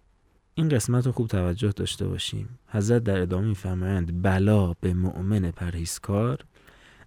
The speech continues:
از باران به زمین شیبدار سریعتر می‌رسه.» ما فقیر محضیم و خداوند یکان یکان داشته هایمون رو به ما تملیک کرده.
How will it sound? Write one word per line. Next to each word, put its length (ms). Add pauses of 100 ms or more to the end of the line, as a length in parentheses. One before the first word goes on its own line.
(120)
از 460
باران 1000
به 80
زمین 580
شیبدار 1040
سریعتر 960
می‌رسه.» 760 (420)
ما 100
فقیر 500
محضیم 500 (840)
و 80
خداوند 720 (680)
یکان 400
یکان 480
داشته 440
هایمون 400
رو 80
به 100
ما 160
تملیک 460
کرده. 460